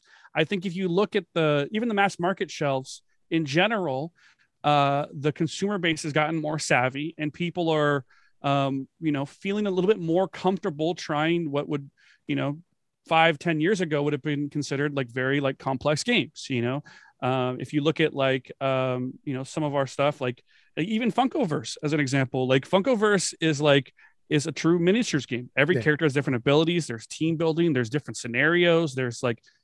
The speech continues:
Speaker 1: you know, uh, all sorts of different factors that go into that game. There, uh, and so I think that, like, it's not necessarily what people, um, might expect just looking at, you know, the, the cute pop figures. I mean, uh, I, I personally think that, uh, there's a lot of depth to the system.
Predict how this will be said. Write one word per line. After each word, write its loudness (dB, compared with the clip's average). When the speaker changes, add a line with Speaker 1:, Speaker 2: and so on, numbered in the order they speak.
Speaker 1:
you 0
know, 0
uh, 2
all 4
sorts 0
of -4
different -2
factors 4
that 0
go 0
into 2
that 2
game. 0
There, -4
uh, 4
and 0
so 4
I 6
think 0
that, -4
like, 0
it's -8
not 4
necessarily -2
what -4
people, -2
um, 2
might 4
expect 4
just 0
looking 0
at, 2
you 0
know, 0
the, -2
the 0
cute -4
pop -4
figures. -6
I -6
mean, -4
uh, -4
I, 4
I 4
personally -8
think -6
that, 2
uh, -2
there's 0
a 2
lot 6
of 0
depth 4
to -2
the -4
system. -10